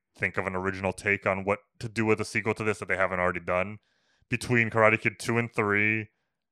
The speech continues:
the next Karate Kid, and Cobra Kai, I feel like they've covered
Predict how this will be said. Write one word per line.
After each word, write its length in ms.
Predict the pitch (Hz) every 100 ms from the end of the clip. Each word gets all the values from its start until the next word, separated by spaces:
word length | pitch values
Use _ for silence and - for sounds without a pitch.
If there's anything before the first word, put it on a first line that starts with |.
| _ _
the 100 | 101
next 260 | 101 -
Karate 360 | - 110 104 101
Kid, 440 | - 104 98 95 - -
and 360 | 107 104 101
Cobra 260 | - 101 95
Kai, 340 | - 98 101
I 40 | 95
feel 160 | 113
like 80 | 98
they've 140 | 101 -
covered 360 | - 92 90